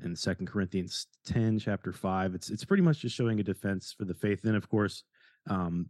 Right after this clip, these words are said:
for me particularly, I like to target the skeptical, atheist, and agnostic audiences, um, that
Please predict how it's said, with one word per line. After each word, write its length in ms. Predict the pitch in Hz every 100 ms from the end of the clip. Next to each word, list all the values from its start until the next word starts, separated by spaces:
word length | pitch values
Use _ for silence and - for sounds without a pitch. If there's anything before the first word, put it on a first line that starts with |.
| _
for 120 | 110
me 140 | 113 110
particularly, 800 | 110 - 104 107 92 90 90 92
I 160 | 95
like 240 | 95 92 -
to 100 | 92
target 460 | - 98 92 92 - - - _ -
the 160 | 101 90
skeptical, 720 | - 113 95 101 - 95 92 90
atheist, 480 | 92 - 92 87
and 100 | 92
agnostic 640 | 90 87 87 85 - 82 -
audiences, 640 | 85 82 80 - 82 - - - - _
um, 340 | - 87 82 85
that 180 | 90